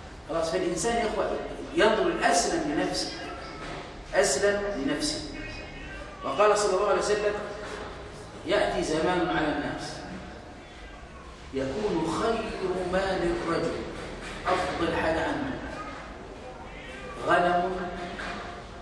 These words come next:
يتبع بها شغف الجبال ومواضع القطر يفر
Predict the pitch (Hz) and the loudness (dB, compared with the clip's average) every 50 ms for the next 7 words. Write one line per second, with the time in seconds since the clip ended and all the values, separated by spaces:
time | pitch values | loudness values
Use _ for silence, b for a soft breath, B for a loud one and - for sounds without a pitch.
0 | - - - - - - - - - - - - - 170 185 175 - - - 156 | -14 -14 -14 -14 -14 -14 -14 -14 -14 -14 -10 -2 2 4 4 4 2 0 0 2
1 | 156 156 151 143 143 170 175 - - 143 139 - - - 185 185 160 156 151 151 | 2 2 2 2 2 2 2 0 0 0 0 0 2 4 4 6 6 4 4 2
2 | 156 151 139 135 135 131 - 143 143 131 165 180 185 185 175 175 165 151 151 147 | 2 0 0 0 -2 -2 -2 -4 -2 0 0 2 2 4 4 2 2 2 2 2
3 | 151 147 143 143 151 170 175 175 175 - 165 165 175 - 139 - - 175 175 175 | 2 2 4 4 6 6 6 6 6 4 2 0 -2 -2 -2 -2 -2 -2 0 0
4 | - - - - - - - - - - - - - - - - - - - - | 0 0 0 -2 -4 -6 -6 -8 -10 -10 -10 -10 -12 -12 -12 -12 -12 -14 -14 -14
5 | - - - - - - - - - - - - - - - - - - - - | -14 -14 -14 -14 -14 -12 -12 -12 -12 -12 -12 -12 -12 -14 -14 -14 -14 -12 -10 -8
6 | 127 127 127 - 180 185 | -6 -6 -2 2 4 4